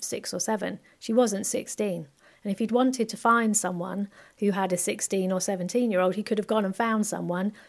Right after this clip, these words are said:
who had a sixteen or seventeen-year-old. He didn't do that.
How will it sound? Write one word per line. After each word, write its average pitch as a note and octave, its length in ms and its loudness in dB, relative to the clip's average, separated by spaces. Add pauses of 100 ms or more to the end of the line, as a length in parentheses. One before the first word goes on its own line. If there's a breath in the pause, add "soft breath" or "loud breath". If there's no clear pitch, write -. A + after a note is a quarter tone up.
who A3 120 2
had G3 160 2
a G3 40 -2
sixteen G3 480 0
or G3 80 0
seventeen-year-old. F#3+ 640 -2
He G3+ 80 -4
didn't G#3 280 -2
do A3 200 0
that. - 240 -6